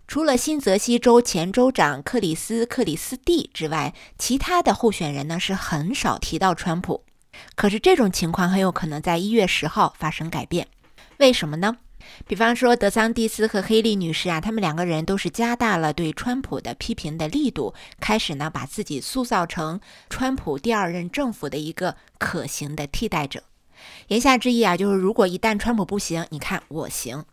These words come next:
我可以替代啊。那么德桑蒂斯呢，就可能会加倍地传播他的消息，也就是说，他认为他比川普更有能力获得成果，认为呢，川普没有能够兑现一些承诺。德桑蒂斯说啊，说川普曾经承诺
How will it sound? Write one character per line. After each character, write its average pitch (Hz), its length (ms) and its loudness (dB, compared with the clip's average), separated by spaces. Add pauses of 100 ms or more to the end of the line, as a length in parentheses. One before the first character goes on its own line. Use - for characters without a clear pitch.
(300)
我 151 80 -4
可 202 120 -6
以 185 80 0
替 202 200 -2
代 202 160 4
啊。 143 220 -2 (440)
那 285 80 0
么 302 100 2
德 208 160 4
桑 294 240 0
蒂 285 160 2
斯 285 200 -2
呢， 226 160 2
就 190 120 0
可 175 140 -6
能 165 160 -6
会 180 160 -2
加 311 260 0
倍 311 220 2
地 170 100 2
传 165 280 -4
播 180 180 0
他 180 160 -2
的 170 100 -2
消 170 240 0
息， - 300 -6 (140)
也 156 120 0
就 220 160 8
是 202 60 2
说， 233 220 4 (180)
他 208 100 0
认 208 160 4
为 175 140 0
他 196 160 -2
比 156 100 -4
川 180 240 -2
普 156 200 -2
更 226 160 0
有 175 80 2
能 147 240 -2
力 240 160 4
获 233 200 2
得 160 160 -2
成 165 360 -6
果， - 180 2 (260)
认 240 180 2
为 196 100 0
呢， 185 180 0
川 214 220 -4
普 165 120 -4
没 151 120 -4
有 180 140 -2
能 147 140 -4
够 165 140 -2
兑 185 180 -2
现 175 220 -4
一 175 60 -6
些 - 160 -4
承 143 300 -6
诺。 240 200 2 (440)
德 240 100 4
桑 285 160 6
蒂 269 100 4
斯 262 160 4
说 240 180 4
啊， 190 140 4
说 285 160 0
川 320 260 -2
普 202 140 0
曾 170 180 -4
经 214 160 0
承 175 300 -2
诺 196 240 2